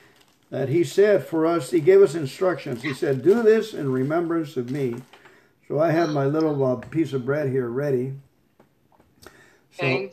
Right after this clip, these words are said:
Speaker 1: <clears throat> it says, "Lord Jesus, we thank you that you went to the cross and you died for us. You paid the price so that we can be forgiven,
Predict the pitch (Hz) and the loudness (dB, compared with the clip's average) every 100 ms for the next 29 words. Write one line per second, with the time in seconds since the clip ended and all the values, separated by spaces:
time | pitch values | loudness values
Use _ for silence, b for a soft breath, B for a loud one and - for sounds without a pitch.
0 | - _ _ _ - 156 139 127 123 - | -18 _ _ _ -4 2 4 2 -2 -12
1 | 117 139 156 196 202 143 190 226 262 247 | -14 -2 6 8 6 4 0 0 -4 -6
2 | 143 135 127 160 180 202 170 135 123 127 | 0 0 2 0 0 2 2 2 0 0
3 | 131 208 214 202 202 - 131 120 - - | 2 0 2 2 0 -2 -2 -2 -6 -8
4 | 135 120 117 139 139 131 123 110 98 - | -4 -4 -4 -4 -4 -4 -6 -6 -10 -16
5 | - b b b b b b _ 135 214 | -20 b b b b b b _ 0 0
6 | - 185 190 156 131 - 160 139 135 135 | 2 6 8 8 0 0 2 2 0 -2
7 | 139 135 139 160 180 170 135 151 151 147 | -2 0 4 6 4 4 -2 0 0 -2
8 | 131 139 120 147 185 202 196 190 | -6 -6 0 2 2 2 -2 -4